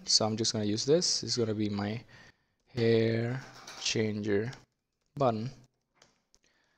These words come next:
I'm gonna change the image on it. I'm gonna change the image on my button to a drop down arrow, and I'm gonna rotate it on the Z axis by ninety degrees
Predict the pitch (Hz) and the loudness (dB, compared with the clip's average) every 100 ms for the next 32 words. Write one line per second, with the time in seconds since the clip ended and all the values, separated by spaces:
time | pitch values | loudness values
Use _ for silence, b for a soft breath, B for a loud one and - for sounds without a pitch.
0 | _ _ _ _ _ 123 117 110 107 - | _ _ _ _ _ -4 -2 -2 0 2
1 | 127 127 - - B B B _ _ 123 | 2 4 2 2 B B B _ _ 2
2 | 117 - 127 117 104 - 110 104 107 - | 2 4 0 0 -2 -4 -2 -2 -4 -8
3 | - 104 104 - - _ - 151 170 139 | -12 -6 -4 -4 -10 _ -6 -2 0 0
4 | 131 - - 135 139 113 117 139 B B | 0 -2 -2 -2 2 2 0 -6 B B
5 | B B - 123 131 120 - 117 117 139 | B B 0 0 8 8 8 4 6 4
6 | 113 120 - _ _ _ B B B _ | 0 -2 -8 _ _ _ B B B _
7 | 170 151 131 110 107 113 - 101 98 104 | 2 2 4 2 4 2 4 4 4 2
8 | - _ - 117 113 120 113 110 - _ | -6 _ -2 -2 2 4 4 2 -2 _
9 | - - 147 110 - 113 - 107 107 104 | -4 0 4 4 4 -6 -2 -2 -2 0
10 | 107 113 120 120 139 117 127 - | -2 -2 -4 -2 0 0 0 -6